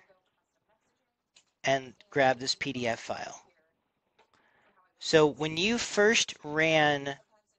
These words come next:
um, that request and you were testing, um, it came up and said, "We've noticed you tried to run,"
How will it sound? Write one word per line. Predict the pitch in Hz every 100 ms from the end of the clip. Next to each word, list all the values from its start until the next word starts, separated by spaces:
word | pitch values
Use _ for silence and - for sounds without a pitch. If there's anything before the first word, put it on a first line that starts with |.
| _ _
um, | 131 131 127 123
that | 147 117
request | 143 - 156 120 -
and | 127 123
you | 127
were | 127
testing, | - 123 - - - _ _ - - - - - -
um, | 127 117
it | 143
came | 156 139
up | 139 135
and | 139
said, | 135 123
"We've | 131 127
noticed | 147 180 185 190 -
you | 143
tried | - 135 131
to | - 135
run," | 120 110 107 131